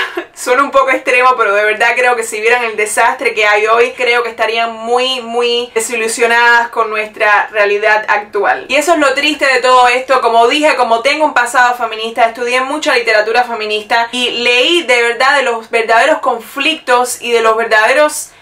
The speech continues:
trabajos que las mujeres han pasado en otras épocas y que siguen pasando hoy, más bien en los grados socioeconómicos muy bajos o en partes del mundo donde no hay igual-, igualdad ninguna. En vez de masculinizar a las mujeres,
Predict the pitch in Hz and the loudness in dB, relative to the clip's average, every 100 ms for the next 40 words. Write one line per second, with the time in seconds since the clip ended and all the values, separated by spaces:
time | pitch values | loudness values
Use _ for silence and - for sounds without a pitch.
0 | _ - 233 226 277 285 277 269 202 214 | _ -2 2 4 4 4 2 2 -2 -4
1 | 226 262 277 277 320 247 - 277 262 262 | -4 -2 0 0 0 0 0 2 4 4
2 | 220 226 247 269 254 254 262 247 - 254 | 2 0 -2 0 0 -2 -2 -2 0 -2
3 | 311 302 302 - 269 262 254 247 240 247 | 0 0 2 0 0 0 4 6 6 4
4 | 240 226 240 240 240 220 214 214 - - | 2 0 0 -2 0 2 2 0 -8 -12
5 | - - - 202 240 254 254 254 233 226 | -20 -20 -16 -4 2 4 2 0 -6 -4
6 | 220 233 233 233 233 247 269 269 269 269 | -2 -2 -2 -6 -2 2 4 4 4 2
7 | 269 - 226 214 220 226 233 233 220 226 | 0 -2 -4 -2 0 0 -2 -6 -4 -6
8 | 233 233 233 214 202 202 202 196 196 202 | -4 -2 0 0 0 0 0 0 -2 -2
9 | 214 220 226 220 - 202 214 208 214 214 | 2 2 2 0 0 0 -2 0 2 2
10 | 226 202 208 208 208 - - 233 240 302 | 0 -2 -10 -4 -4 -4 -6 -4 0 2
11 | 320 277 254 262 240 233 233 277 262 254 | 2 0 -2 -4 -6 -6 -4 2 2 2
12 | 214 220 220 226 226 220 220 226 - - | 0 -2 -2 -4 -2 0 0 -2 -8 -12